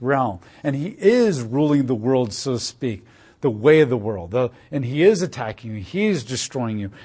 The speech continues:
And one day, and he did, was defeated at the cross. His power over us was defeated at the cross.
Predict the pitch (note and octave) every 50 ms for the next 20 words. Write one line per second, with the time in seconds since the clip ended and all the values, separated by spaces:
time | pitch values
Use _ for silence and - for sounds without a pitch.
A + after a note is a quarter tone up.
0 | - - D#3+ D3 C3 B2+ A#2+ D3+ F3+ G3 G3 F#3 D#3 D#3+ C#3+ C#3 C#3 C3+ C#3 -
1 | - - _ _ - D3 C#3+ B2+ A2+ E3 D#3 B2 G2 - F3+ A3+ A#3 G#3 D#3+ B2
2 | G#2+ - - - _ _ _ - C3+ E3 F#3+ G3 D#3+ C#3 B2+ D#3+ D#3 - - D3+
3 | C#3+ B2 B2+ G#2 B2 A2+ - - A2 - - - C3 G#2+ F2+ D#2+ - - - -
4 | - C3+ - - - - - C#3+ C3+ C#3+ C#3 C#3+ C#3+ - - D3 C#3 B2+ B2+ B2+
5 | B2+ - D3+ D3+ C#3+ - - - A#2 G2 G2 G#2+ A2 - - B2+ A2 A#2 G#2 -
6 | G#2+ G2 - - G#2+ G2 A#2 - - -